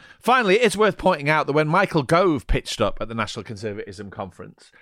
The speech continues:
he sort of gently read them the riot act, didn't he? In the sense that he said that so-called culture war issues were not really gonna help the Conservatives out electorally, and the centre ground remains defined largely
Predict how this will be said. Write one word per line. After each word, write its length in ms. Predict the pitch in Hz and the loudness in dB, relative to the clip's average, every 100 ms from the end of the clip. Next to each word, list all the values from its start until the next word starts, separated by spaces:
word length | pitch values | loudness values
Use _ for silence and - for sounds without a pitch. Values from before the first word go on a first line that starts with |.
| _ | _
he 100 | 165 | -8
sort 260 | 160 180 147 | -2 -2 -2
of 80 | 113 | 0
gently 340 | 151 147 123 | -2 0 -2
read 180 | 127 123 | 0 -2
them 140 | 120 | -4
the 80 | 127 | 0
riot 260 | 160 143 95 | 2 2 -2
act, 200 | 85 - | -8 -4
didn't 180 | 120 98 | -4 -4
he? 120 | - | -8
In 140 | 117 | -4
the 80 | 117 | -4
sense 280 | - 120 - | 0 -2 -4
that 160 | 107 98 | -12 -6
he 140 | 117 | -6
said 420 | - - - - - | -4 -8 -8 -12 -4
that 180 | 113 - | -4 0
so-called 400 | 135 131 120 - | 0 0 -2 -4
culture 400 | 156 165 - 107 | -4 -4 -6 -4
war 220 | 101 101 | -2 -4
issues 300 | - 95 98 | -8 -12 -6
were 80 | 131 | -4
not 140 | - | -2
really 160 | 113 110 | -4 -4
gonna 180 | 107 | -6
help 200 | 104 135 | -6 -8
the 80 | 113 | -8
Conservatives 560 | 107 101 110 101 87 92 | -14 -8 -8 -6 -10 -6
out 160 | 92 | -6
electorally, 600 | 101 107 - - 76 107 107 - - | -4 -8 -8 -18 -16 -16 -16 -20 -8
and 120 | 110 | -4
the 60 | 120 | -2
centre 360 | 151 143 - | -2 -2 -4
ground 420 | 117 123 110 101 104 | -2 0 0 -2 -2
remains 400 | 113 117 117 - | 0 0 -2 -6
defined 480 | 104 117 104 98 | -4 -2 -2 -4
largely 440 | 101 95 95 98 | -6 -6 -8 -10